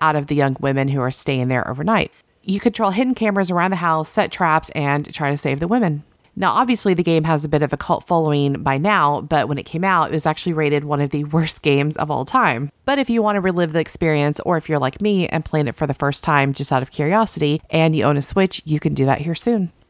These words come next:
So now for a few of the reviews that we've covered over the last week. The first one is Sock Monster. Um, it is a four-minute movie, and it features Derek Mears, who played Jason in the two thousand nine reboot of Friday thirteenth, as a killer sock monster.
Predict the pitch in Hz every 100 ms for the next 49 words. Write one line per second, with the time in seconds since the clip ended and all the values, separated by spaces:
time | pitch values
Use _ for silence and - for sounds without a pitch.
0 | _ _ 180 285 302 294 262 226 202 196
1 | 175 175 165 156 151 151 - 160 - 156
2 | 143 147 143 156 143 143 139 135 - 131
3 | - - _ - 208 311 294 233 214 170
4 | - 165 151 151 131 131 - 107 131 156
5 | _ - 175 165 170 180 175 185 - 262
6 | 254 233 170 175 165 160 - 165 156 165
7 | 170 156 - 139 170 214 - 170 147 143
8 | - 170 - 147 131 190 202 - 147 151
9 | - 185 180 165 208 185 175 160 156 143
10 | 156 156 156 147 - 143 - 143 139 135
11 | - 247 196 165 - 175 160 151 160 -
12 | 156 151 156 156 170 175 - - 156 175
13 | - 269 226 - 147 - 127